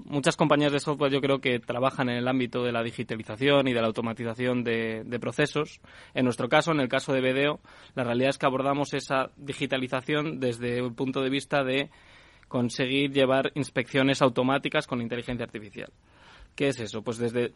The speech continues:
desde el control de calidad de las fotografías, de control antifraude durante, cuando el usuario final está capturando las fotografías, pues llegar hasta la automatización, pasando, pues, por, como comentaba Ruth, detección de daños, estimación de estos daños.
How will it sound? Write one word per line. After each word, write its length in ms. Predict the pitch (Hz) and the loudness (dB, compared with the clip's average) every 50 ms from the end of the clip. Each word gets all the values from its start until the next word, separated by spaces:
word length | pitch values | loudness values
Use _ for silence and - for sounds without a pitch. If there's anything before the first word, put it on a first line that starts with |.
| - | -12
desde 300 | - - 139 131 120 127 | -12 -4 -2 -2 0 0
el 80 | 123 120 | 0 2
control 420 | 123 131 127 120 135 143 151 156 | 2 2 4 4 6 4 4 6
de 120 | 156 160 151 | 4 2 4
calidad 360 | 151 139 135 131 135 139 143 | 4 2 4 4 4 4 4
de 400 | 147 147 139 135 131 131 127 127 | 4 4 4 4 2 2 0 0
las 160 | 123 120 117 | 0 -2 -4
fotografías, 840 | - 139 113 123 120 120 113 - - 127 127 123 123 123 123 123 120 | -4 -4 -4 -2 -2 -2 -4 -4 -4 -2 -2 0 0 0 -2 -4 -4
de 160 | - 120 117 113 | -6 -6 -6 -6
control 340 | 127 120 117 127 123 127 | -6 -6 -6 -4 -2 -2
antifraude 640 | 135 131 127 - 120 - - 127 127 127 123 123 123 | 0 -2 -2 -4 -6 -2 0 2 2 2 2 0 -2
durante, 400 | 120 123 120 120 117 120 117 113 | -2 -2 -4 -4 -4 -6 -8 -8
cuando 260 | - - 120 120 120 | -6 -6 -4 -2 -2
el 80 | 117 117 | -4 -4
usuario 320 | 117 - 131 127 127 127 | -4 -4 -4 -4 -4 -4
final 240 | - 135 127 127 127 | -6 -4 -4 -4 -4
está 160 | 127 - 131 | -4 -6 -8
capturando 420 | - 131 120 - 135 135 131 135 | -8 -8 -6 -4 -4 -4 -2 -2
las 120 | 135 135 - | -4 -4 -6
fotografías, 680 | - 135 - 139 143 139 - 160 160 160 170 190 190 - - - - - - - | -6 -4 -4 -2 -2 -2 -2 0 2 2 0 0 -4 -10 -20 -20 -20 -20 -14 -4
pues 140 | - 131 117 | -4 -2 -2
llegar 320 | 120 117 123 135 135 - | 0 2 2 2 2 2
hasta 220 | - 135 120 - 135 | 0 -2 0 0 0
la 80 | 123 | 0
automatización, 840 | 123 123 - 131 139 131 139 139 143 143 139 160 156 151 151 170 - - - | 0 0 0 -2 -2 -2 -2 -2 -4 -2 -2 0 0 0 0 -2 -6 -8 -4
pasando, 480 | - 120 - 135 123 123 127 135 139 135 | -4 -2 -2 0 -2 0 0 0 0 -2
pues, 240 | - - 113 - - | -6 -14 -16 -16 -18
por, 340 | _ - 113 104 101 120 | _ -10 -8 -8 -8 -10
como 260 | - - 113 110 107 107 | -12 -12 -10 -10 -10 -8
comentaba 400 | 117 110 110 104 120 120 120 120 | -8 -10 -8 -4 -4 -2 -2 -2
Ruth, 300 | 123 127 127 131 135 123 | -2 -2 -2 -2 -2 -4
detección 400 | 113 113 - 117 110 - 113 110 | -6 -8 -8 -8 -10 -10 -10 -8
de 80 | 113 117 | -4 -2
daños, 480 | 135 139 139 135 135 131 135 135 127 | 0 0 0 0 -2 -2 -2 -4 -6
estimación 440 | 127 - - 120 113 107 120 120 117 | -8 -10 -10 -10 -8 -8 -6 -6 -6
de 60 | 117 | -6
estos 240 | 110 - 135 123 117 | -6 -6 -8 -8 -4
daños. 440 | 127 131 135 135 139 139 147 - | -4 -4 -4 -2 -4 -6 -8 -10